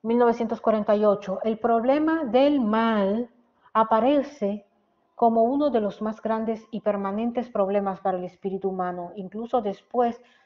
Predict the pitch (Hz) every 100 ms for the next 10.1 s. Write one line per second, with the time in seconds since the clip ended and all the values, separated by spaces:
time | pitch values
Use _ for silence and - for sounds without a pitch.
0 | _ - 226 233 220 214 220 - - 262
1 | 262 247 226 - 196 208 233 208 202 -
2 | _ _ _ _ _ _ 226 220 220 240
3 | 233 226 208 202 190 - 175 175 _ _
4 | _ 220 226 254 254 262 262 220 226 220
5 | 196 - 208 208 226 214 208 - 214 208
6 | 196 190 190 185 - _ _ - 240 254
7 | 254 285 269 233 226 254 240 196 175 -
8 | 214 - 240 214 202 233 226 226 190 180
9 | 190 190 - 190 185 180 180 185 185 180